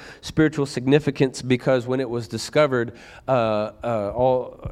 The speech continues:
you know, many countries began to compete for it, and they were gonna pay the villagers, and they made the villagers mad, and so they, they destroyed it. I wonder if there could have been anything spiritual in that, 'cause when have you seen people turn down money?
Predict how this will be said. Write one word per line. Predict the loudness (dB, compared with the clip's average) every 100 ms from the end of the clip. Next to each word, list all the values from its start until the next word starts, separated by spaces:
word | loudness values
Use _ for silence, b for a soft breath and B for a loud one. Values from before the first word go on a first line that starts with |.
| -10
you | -10 -10 -4 0
know, | 0
many | 2 2 0
countries | -2 -4 -4 -6
began | -4 -4 -6
to |
compete | -8 -10 -2 -2 -2
for | -6 -8 -6
it, |
and | -6
they |
were | -4
gonna | -6
pay | -8 -10 -8 -8
the | -6
villagers, | -6 -6 -4 -4
and | -4 -4
they | -2
made | -2
the | -2
villagers | -2 -2 -2 -6 -6
mad, | -6 -4
and | -4 0
so | 2 2 B B B 0
they, | 4 4
they | 2 -2
destroyed | -2 -4 -4 -6 2 4 6 6 2
it. | -4 -8
I |
wonder | -4 -4
if | -4
there | -4 -6
could | -6
have | -4
been | -4 -2
anything | -4 -4 -6
spiritual | -2 -2 -2 -4 -2
in |
that, | -2 -4 -6 -16 _
'cause | -10 -6
when | -4
have | -4 -4
you | -6
seen | -6 -6
people | -6 -8
turn | -8 -6
down | -4 -2
money? | -2 -2